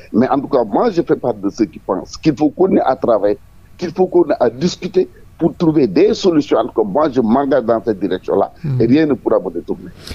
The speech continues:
Speaker 2: L'État du Sénégal s'est engagé à envoyer des soldats au Niger si toutefois la cedao devrait, euh,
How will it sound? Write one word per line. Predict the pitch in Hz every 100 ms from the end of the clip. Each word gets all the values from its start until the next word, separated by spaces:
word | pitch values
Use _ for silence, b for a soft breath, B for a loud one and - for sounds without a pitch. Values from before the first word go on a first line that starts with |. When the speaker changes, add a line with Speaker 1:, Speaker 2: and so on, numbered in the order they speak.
| B B
Speaker 2:
L'État | 214 226 240
du | 226
Sénégal | - 220 196 185 180
s'est | 170 151 143
engagé | 160 160 160 156 175
à |
envoyer | 165 147 156 156
des | 147 156
soldats | 156 202 190 165 180 214
au | 170
Niger | 160 151 139 170 151 147
si | -
toutefois | 143 147 - 147
la | 143 135
cedao | - 165 151 151 151 147
devrait, | 135 143 143 139
euh, | 131 127 127 123 107 107 - 101